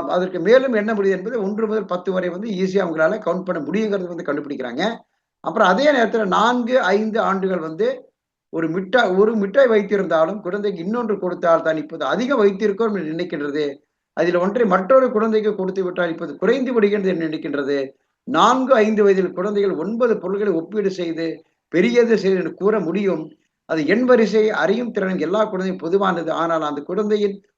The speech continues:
குடும்ப சூழ்நிலை, பெற்றோர் மற்றும் ஆசிரியர் தரும் பயிற்சிகள், மழலையர் கல்வி, தொலைக்காட்சி ஆகியவற்றை தாக்கத்தை பொறுத்து பல்வேறு விதங்களில் வளர்ச்சி அடைகின்றன என்பது நம்ம குழந்தை பிற்காலத்தில் வந்து நம்ம கண்டுபிடிக்கிறாங்க. இங்க பாருங்க, ரொம்ப எவ்வளவு ஒரு இம்பார்ட்டன்டான விஷயம் பாருங்க. ஒரு நாலு to ஐந்து வயசுலயே இருந்து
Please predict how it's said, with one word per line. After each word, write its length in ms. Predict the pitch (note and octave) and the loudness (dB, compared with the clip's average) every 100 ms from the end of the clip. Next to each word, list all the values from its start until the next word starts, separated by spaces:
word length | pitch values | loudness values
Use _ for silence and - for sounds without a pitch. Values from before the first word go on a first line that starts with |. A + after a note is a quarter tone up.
| _ | _
குடும்ப 320 | F#3+ A#3 A#3 | 0 2 0
சூழ்நிலை, 440 | G3+ F#3 F3+ F3 F3 - | 0 -2 -4 -4 -6 -4
பெற்றோர் 420 | D#3+ - A#3 A3 | -6 -2 -2 0
மற்றும் 320 | F#3+ F#3 F3+ | 0 -2 -2
ஆசிரியர் 380 | D#3+ F#3 G3 - | -2 0 -2 -2
தரும் 180 | - - | -6 -2
பயிற்சிகள், 540 | F3 F#3 F#3 F#3 E3 D#3 - _ _ - | -2 -2 -6 -4 -4 -4 -14 _ _ -2
மழலையர் 540 | F3+ A3+ A3 A3 F#3+ | 2 4 4 4 2
கல்வி, 260 | E3 D#3+ D#3+ | 0 0 -2
தொலைக்காட்சி 640 | D#3 D#3 G3+ F#3+ G3 G3 E3+ | -2 -4 -2 0 -2 0 0
ஆகியவற்றை 540 | D#3+ F3 E3 D3+ D#3+ D3 - _ _ - | 0 0 -6 -6 -6 -8 -12 _ _ -2
தாக்கத்தை 440 | F3 F#3 G3 F#3+ | -2 0 -2 -2
பொறுத்து 440 | F#3 F#3+ A#3+ - B3+ A3+ - _ _ - | 2 0 2 -2 -2 -2 -10 _ _ 0
பல்வேறு 500 | F3+ G#3+ A3 G#3+ F3+ | 2 6 6 6 4
விதங்களில் 380 | F3+ A3+ A3 E3+ | 2 0 0 0
வளர்ச்சி 280 | F3 F3+ | -2 -4
அடைகின்றன 300 | D#3 D3 C#3+ | -4 -4 -6
என்பது 220 | C3 G3 F#3+ | -4 -4 -4
நம்ம 140 | D3+ | -4
குழந்தை 240 | D3 D3+ | -6 -6
பிற்காலத்தில் 540 | D3 D3 - C#3+ C3 B2+ | -8 -6 -4 -4 -4 -8
வந்து 160 | B2 | -8
நம்ம 160 | A#2+ F#3+ C#4+ _ _ _ | -4 -4 -4 _ _ _
கண்டுபிடிக்கிறாங்க. 560 | - C3+ A#2+ A#2 A#2+ B2 | -8 -8 -6 -8 -8 -8
இங்க 140 | A#2+ A2+ | -10 -8
பாருங்க, 300 | D3 E3+ F#3+ | -4 -2 -2
ரொம்ப 180 | D#3 D#3 | -2 -2
எவ்வளவு 260 | D#3+ G#3+ | 0 2
ஒரு 80 | F3 | 0
இம்பார்ட்டன்டான 500 | E3 F#3 F3+ F3 F3+ | -2 -4 -4 -2 -2
விஷயம் 300 | D3 C#3 D3+ | -2 -6 -6
பாருங்க. 200 | C3+ D#3 A#3 _ _ _ | -4 -6 -10 _ _ _
ஒரு 100 | B2+ | -8
நாலு 300 | B2+ E3 G#3+ G#3+ | -2 0 0 0
to 100 | G3+ | 0
ஐந்து 240 | F3 G#3 | 0 0
வயசுலயே 440 | F#3 E3 D#3+ D3+ G3 | 0 0 -4 -2 0
இருந்து 240 | G#3+ G3+ | 0 -2